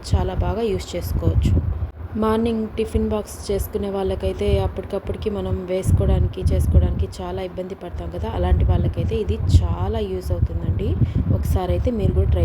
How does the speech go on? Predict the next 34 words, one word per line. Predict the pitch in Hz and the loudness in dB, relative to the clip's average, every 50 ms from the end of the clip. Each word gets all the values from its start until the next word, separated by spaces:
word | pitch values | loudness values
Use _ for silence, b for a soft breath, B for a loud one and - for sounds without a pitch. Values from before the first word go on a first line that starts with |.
| 165 - | 4 4
చేయండి. | - 160 156 - - 160 - - - 214 | 2 -2 -4 -4 -2 0 2 4 4 4
ఇప్పుడు | 214 - 240 214 208 | 2 0 0 0 0
నేను | 185 175 175 175 | -2 -4 -6 -6
ఇందులోకి | 170 175 185 185 - 196 - - | -2 -2 2 2 2 2 2 0
కొంచెం | 190 190 - 226 - - | 0 -2 -2 -2 0 -2
పసుపు | 185 180 - - 185 - | -2 -2 -2 -6 -6 -6
పొడి | 190 185 175 175 170 170 | -6 -6 -6 -6 -6 -6
కూడా | 175 185 180 175 | -6 -4 -4 -6
వేశాను. | 170 170 - 160 160 160 165 - 175 190 B B B B B B B B - 233 | -8 -8 -8 -8 -8 -8 -6 -6 -6 -6 B B B B B B B B 2 4
ఇప్పుడు | - - 240 240 | 4 4 2 2
ఇందులో | 226 226 233 233 214 190 | 2 2 2 0 0 0
వాటర్ | 185 185 196 208 - - 226 220 | 0 -2 -2 -2 -2 -4 -4 -4
అంతా | 214 208 226 233 220 | -4 -2 2 2 2
ఇంకిపోయిన | 196 196 - - 214 220 208 202 - - | 2 2 0 4 4 4 4 2 -2 -2
తర్వాత | 180 - - - - - - 208 254 - - B B B B B - - - 190 196 | -2 -2 -2 -2 -4 -4 -4 0 2 2 2 B B B B B -8 -6 -4 0 2
ఆయిల్ని | 208 208 208 202 185 175 | 2 2 2 0 -2 -2
అయితే | - 240 254 233 | 0 0 0 0
యాడ్ | 185 170 - - - | 0 -2 -4 -4 -8
చేసుకుంటున్నాను. | - 160 - - - - - - - - - - - - - - - - - - - | -6 -4 0 0 0 0 0 2 2 2 2 0 -4 -6 -6 -6 -6 -6 -6 -4 0
మీకు | 233 240 240 247 233 220 | 0 0 2 0 0 0
నిల్వ | 202 202 214 220 247 247 233 | 0 0 0 0 0 0 0
ఉండాలి, | 220 214 214 208 208 208 208 208 196 | 0 0 0 0 2 2 2 4 4
ఎక్కువ | 190 - 240 240 - 220 | 4 2 2 2 2 2
పచ్చడి | 208 - - - - - - 185 | 2 4 4 4 4 4 -2 -8
చేసుకోవాలనుకుంటే | 185 - - - 190 185 180 180 180 180 - - 185 190 - 254 262 - 190 190 | -8 -10 -10 -8 -8 -6 -6 -4 -4 -4 -2 -2 -4 -4 -2 -4 -2 0 2 2
ఆయిల్ | 190 196 196 190 185 | 2 2 2 0 0
అనేది | 185 185 185 - - - | 0 0 0 2 0 0
కొంచెం | 202 180 - 185 180 175 | 0 0 0 0 -2 0
ఎక్కువ | - - 202 - - | 0 0 0 2 2
వేసుకుంటే | - - - - - - - 285 - - | 2 2 2 0 0 0 -2 -2 0 0
చాలా | - 185 180 180 175 175 | -2 0 0 0 0 0
రోజుల | 175 165 - - - 165 | -2 -2 -2 0 0 0
వరకు | 160 - - 185 185 180 | -2 -2 -6 -8 -10 -8
మనకి | 165 165 - - 247 | -4 -4 -2 -2 -2